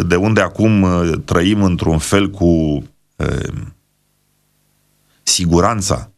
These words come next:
că fiind membri ai nato nu ni se poate întâmpla nimic, nu știm până, uh, cât de mult, uh, va continua Rusia pe această linie. Fără îndoială însă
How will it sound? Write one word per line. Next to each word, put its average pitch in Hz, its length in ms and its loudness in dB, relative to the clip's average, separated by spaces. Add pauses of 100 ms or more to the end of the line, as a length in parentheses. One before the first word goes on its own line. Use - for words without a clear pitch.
că 90 100 -4
fiind 90 260 0
membri 90 280 2
ai 78 80 0
nato 85 280 -2
nu 82 60 -2
ni 85 120 2
se 80 180 0
poate 85 260 -2
întâmpla 76 480 0
nimic, 78 360 0 (340)
nu 101 120 2
știm 107 360 0
până, 90 440 0
uh, 80 420 -2
cât 92 140 0
de 85 140 2
mult, 85 480 0
uh, 82 280 -2
va 78 200 -2
continua 82 540 0
Rusia 87 320 -2
pe 78 120 -4
această 78 380 -2
linie. 113 260 0
Fără 92 260 -2
îndoială 101 520 0
însă 87 440 0